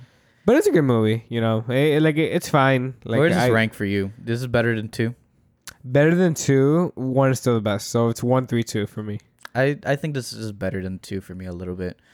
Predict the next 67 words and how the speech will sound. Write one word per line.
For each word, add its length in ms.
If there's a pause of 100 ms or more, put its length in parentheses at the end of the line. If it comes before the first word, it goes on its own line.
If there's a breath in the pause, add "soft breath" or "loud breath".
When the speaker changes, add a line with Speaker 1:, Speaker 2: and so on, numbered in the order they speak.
(180 soft breath)
Speaker 2:
'Cause 100
two 220
really 320
does 340
slow 240
down 220
a 40
little 200
bit 100
in 120
the 60
middle. 360 (420 soft breath)
This 160
one 200
kinda 280
does 280
as 100
well, 160
but 100
it 60
makes 220
up 100
for 80
that 200
dog 280
scene. 320 (580)
Because 240
the 80
dogs, 480
I, 160 (160)
I 80
think 160
they're 100
fucking, 440
like, 160
ferocious 560
in 100
this. 220
Speaker 1:
Oh, 80
yeah, 160
they're 120
great. 300 (140)
Speaker 2:
Dogs 320
and 160
horses. 520 (340 soft breath)
'Cause 120
there's 100
a 40
lot 140
of 60
horseplay 460
in 100
this, 500
<laughs> 60
in 60
the 100
beginning 380
of 100
this 100
Speaker 1:
Horseplay? 160
Speaker 2:
movie. 120
Speaker 1:
Horse- 1120
Speaker 2:
<laughs> 0
No, 180
I 120
said 180
horse. 420